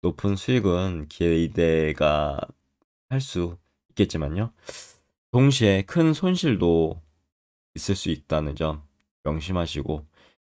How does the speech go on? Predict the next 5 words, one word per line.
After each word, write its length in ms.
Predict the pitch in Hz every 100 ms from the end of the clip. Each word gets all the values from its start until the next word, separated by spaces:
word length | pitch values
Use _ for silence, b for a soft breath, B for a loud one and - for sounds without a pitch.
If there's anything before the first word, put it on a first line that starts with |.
| _
항상 300 | 120 123 131
투자에 400 | 123 131 139 127 113
앞서 500 | 87 - 82 82 82
충분한 720 | - 123 113 95 87 85 82
공부와 760 | 82 82 73 73 73 76 76